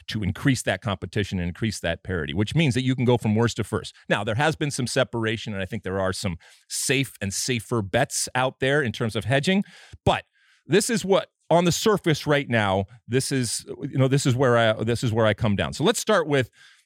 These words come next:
the usual suspects to a certain extent, uh, when it comes to in the hunt, absolute contenders when it mean, when it comes to, uh, to M L S Cup.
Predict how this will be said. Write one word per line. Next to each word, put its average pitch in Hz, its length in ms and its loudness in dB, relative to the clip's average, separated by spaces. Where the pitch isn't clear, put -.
the 127 120 4
usual 160 420 4
suspects - 580 0
to 117 160 -4
a 110 60 0
certain 110 300 0
extent, 104 560 -2
uh, 98 220 0
when 107 180 -2
it - 80 -12
comes 104 360 0
to 98 400 -2
in 165 160 4
the 139 80 4
hunt, 113 380 0
absolute 139 500 0
contenders 104 920 0
when 110 200 -2
it 104 100 -2
mean, 107 300 2
when 104 380 2
it 98 80 -6
comes 98 260 0
to, 92 400 -2
uh, 92 320 0
to - 180 -8
M 98 140 0
L 87 140 0
S 90 160 -2
Cup. - 200 -8